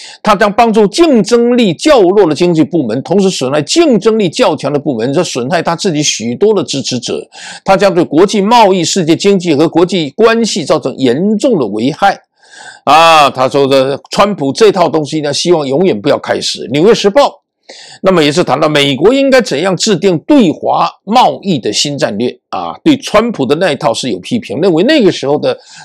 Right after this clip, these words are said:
中美的贸易战是一场彻底的失败啊，彻底的失败。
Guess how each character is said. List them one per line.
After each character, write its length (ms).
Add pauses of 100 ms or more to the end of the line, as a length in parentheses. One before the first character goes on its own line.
中 380
美 140
的 80
贸 240
易 40
战 180
是 120
一 60
场 160
彻 360
底 180
的 100
失 180
败 140 (440)
啊， 260 (100)
彻 140
底 120
的 100
失 120
败。 180